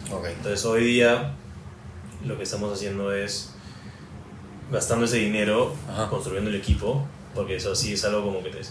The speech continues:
Speaker 2: lo que te decía, ¿no? O sea, es demasiado importante tener equipo para poder avanzar más rápido.
Speaker 1: Sí.
Speaker 2: Ya. Em, o sea, todo lo que tú puedas hacer con tus dos manos, si alguien tiene dos manos más, te puede ayudar
Speaker 1: Sí,
Speaker 2: mucho
Speaker 1: el
Speaker 2: más
Speaker 1: tema
Speaker 2: rápido.
Speaker 1: es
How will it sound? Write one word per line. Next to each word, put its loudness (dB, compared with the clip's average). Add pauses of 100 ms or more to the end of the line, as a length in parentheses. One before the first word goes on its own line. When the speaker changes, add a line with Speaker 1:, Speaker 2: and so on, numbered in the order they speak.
(100)
Speaker 2:
lo -4
que -4
te -6
decía, -6
¿no? -8
O -8
sea, -6
es -6
demasiado -6
importante -6 (140)
tener -6
equipo -6
para -2
poder -4
avanzar -6
más -8
rápido. -2 (520)
Speaker 1:
Sí. 2 (560)
Speaker 2:
Ya. -4 (580)
Em, -2 (600)
o -6
sea, -2 (480)
todo 6
lo 6
que 0
tú -6
puedas 4
hacer 0
con -2
tus -4
dos -6
manos, -2 (340)
si -6
alguien -2
tiene -4
dos -4
manos -4
más, -2
te -10
puede -6
ayudar -4 (120)
Speaker 1:
Sí, 2
Speaker 2:
mucho 0
Speaker 1:
el 0
Speaker 2:
más -2
Speaker 1:
tema 8
Speaker 2:
rápido. 10
Speaker 1:
es -8